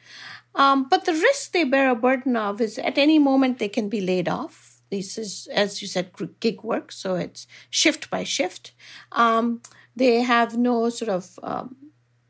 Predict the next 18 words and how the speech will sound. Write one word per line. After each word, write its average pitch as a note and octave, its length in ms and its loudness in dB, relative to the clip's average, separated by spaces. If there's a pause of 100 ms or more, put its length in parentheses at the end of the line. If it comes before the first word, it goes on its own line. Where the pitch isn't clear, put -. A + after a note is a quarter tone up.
(920)
no D4+ 320 6
health B3+ 320 2
insurance, A#3+ 460 0
certainly, A#3+ 500 -4 (320)
no B3+ 680 4
sort B3 200 0
of G#3+ 220 -10 (160)
stability, B3 920 0 (300)
no B3+ 280 4
long-term, A#3 880 0
no B3 760 2
long-term A#3 800 0
sort G3+ 180 -6
of G3 160 -8
association G3+ 760 -4
with, E3 300 -4 (100)
with D#3 280 -4
Swiggy. A3 580 -6